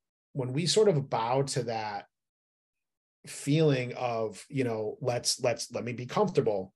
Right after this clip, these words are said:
you know, um, it, it's gonna, it's gonna tank all that stuff. So when we challenge it, that's when we start getting more power, more energy, and more, um,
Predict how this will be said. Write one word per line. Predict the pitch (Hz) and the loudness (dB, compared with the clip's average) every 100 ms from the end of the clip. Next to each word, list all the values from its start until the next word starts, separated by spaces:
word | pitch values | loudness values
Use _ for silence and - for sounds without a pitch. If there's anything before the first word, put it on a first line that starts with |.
| _ _ _ _ - | _ _ _ _ -4
you | 131 | 0
know, | 117 113 123 143 | 2 0 -2 -2
um, | 120 110 101 101 - _ _ _ _ _ | -2 -2 -8 -12 -18 _ _ _ _ _
it, | - 143 | -4 -2
it's | - 139 | 0 0
gonna, | - 135 120 - | 2 2 0 -2
it's | 120 | -4
gonna | - 123 | 0 0
tank | - 156 147 | -2 -4 -2
all | 117 92 | -2 -4
that | 90 | -6
stuff. | - 101 95 | -6 -6 -2
So | 117 | 0
when | 117 | 2
we | 127 | 2
challenge | 135 - - 147 180 175 131 113 | 2 2 -2 -2 2 2 2 0
it, | 104 104 | -6 -6
that's | 123 160 151 | -4 -2 0
when | 151 | 0
we | 127 | 0
start | 117 123 113 | 0 0 0
getting | 123 113 110 | 0 -2 -4
more | 104 | -6
power, | - 135 127 113 104 | -6 -4 0 0 0
more | 104 101 | -6 -8
energy, | 131 127 117 104 101 | -6 -4 -4 -8 -8
and | 98 | -6
more, | 107 110 101 95 - | -4 -4 -6 -8 -10
um, | 104 98 95 | -10 -8 -10